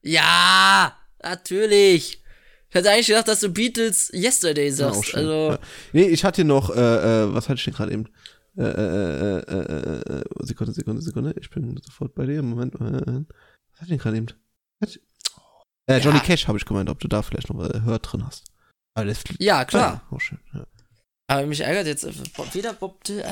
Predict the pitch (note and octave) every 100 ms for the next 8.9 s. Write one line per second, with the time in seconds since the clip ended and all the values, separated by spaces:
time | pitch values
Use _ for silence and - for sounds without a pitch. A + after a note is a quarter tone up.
0 | G#3+ - C3+ B2+ B2 - - - - F#3+
1 | C4 G3 - - A3 A3+ A3+ - - -
2 | G#3 G#3+ G3+ F#3+ - _ _ _ - G#3
3 | G3+ G3 F#3+ F#3 F#3 E3+ - - F3+ G3
4 | A3+ G#3+ A3 C4+ A3 G3+ G#3 A3+ G3+ F#3+
5 | F#3 F3 F3+ A#3 G#3+ F3 E3 D#3 D3+ D#3+
6 | D#3+ - D3 C#3+ D3+ C#3 B2+ C#3 D3+ C#3
7 | C3 G#2+ C#3+ D3 D#3 - - _ _ -
8 | D3+ F3 F#3+ E3+ - D3 F3 F3